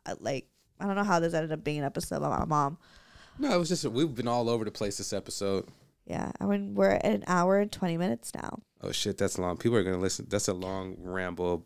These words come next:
Speaker 2: of us talking about nothing.
Speaker 1: Well,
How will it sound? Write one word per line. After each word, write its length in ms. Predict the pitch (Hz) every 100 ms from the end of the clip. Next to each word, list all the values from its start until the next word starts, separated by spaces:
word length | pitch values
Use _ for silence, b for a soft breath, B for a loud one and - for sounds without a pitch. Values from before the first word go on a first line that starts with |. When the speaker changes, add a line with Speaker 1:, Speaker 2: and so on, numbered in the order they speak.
| -
Speaker 2:
of 60 | 92
us 140 | 95
talking 300 | - 95 92
about 240 | 87 87
nothing. 380 | 85 90 - 87 - _ _ _ _ _ _ _ _ -
Speaker 1:
Well, 460 | 226 214 233 240